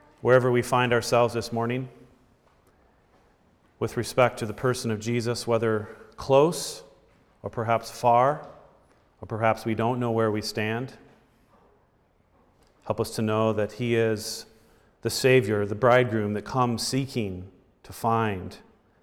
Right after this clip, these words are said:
and redeem a bride, that you are always moving towards us and not away from us.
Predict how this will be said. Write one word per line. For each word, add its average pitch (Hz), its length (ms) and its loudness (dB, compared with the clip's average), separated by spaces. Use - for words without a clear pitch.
and 101 140 -8
redeem 104 500 -4
a 98 80 -12
bride, 101 400 0
that 101 180 -4
you 117 80 2
are 110 60 2
always 117 420 4
moving 113 260 -2
towards 139 360 2
us 165 240 0
and 113 80 -4
not 104 180 -4
away 92 180 -6
from 92 200 -12
us. - 340 -14